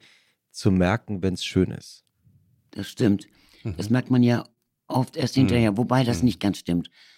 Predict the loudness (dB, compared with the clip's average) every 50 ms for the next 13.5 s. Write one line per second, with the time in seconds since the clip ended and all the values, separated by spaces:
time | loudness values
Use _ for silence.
0 | _ _ _ _ -4 -2 -2 -2 -2 -4 -4 -2 0 2 2 2 2 2 0 0
1 | 0 -2 -4 -4 -4 -2 0 2 4 4 4 2 0 -2 -2 -2 -2 -4 _ -20
2 | -20 -20 -20 _ _ _ -2 0 0 0 0 -2 -4 -2 0 2 2 2 0 0
3 | -2 -6 -10 _ _ _ _ _ _ _ _ _ _ _ _ _ _ _ _ _
4 | _ -20 -14 -10 -8 -6 -6 -4 -4 -4 -6 -4 -6 -6 -4 -2 0 0 0 2
5 | 2 0 0 0 -2 -6 -8 -8 -6 -6 -6 -6 -6 -8 -6 -4 -4 -2 -2 -2
6 | -4 -4 -6 -8 -8 -8 -6 -6 -6 -4 -4 -6 -6 -6 -10 -18 _ _ _ -4
7 | -2 -2 -2 -2 -6 -10 -18 _ _ -6 -6 -4 -4 -6 -6 -4 0 0 2 2
8 | 2 2 0 0 -2 -4 -4 -2 -2 -2 -4 -6 -10 _ _ _ _ _ _ _
9 | -20 -20 -20 -20 _ _ _ _ _ _ _ _ -10 -8 -4 -2 -2 0 0 -2
10 | -2 -2 -2 -2 0 -2 -2 -2 -4 -4 -6 -6 -6 -6 -8 -8 -10 -10 -10 -8
11 | -8 -8 -8 -6 -4 -4 -2 -2 -4 -4 -2 -2 -4 -2 0 0 2 2 2 0
12 | -2 -4 -4 -6 _ -14 -12 -6 -2 0 2 2 2 2 0 0 -2 -2 -2 -2
13 | -4 -8 -10 -12 -10 -10 -12 -12 -12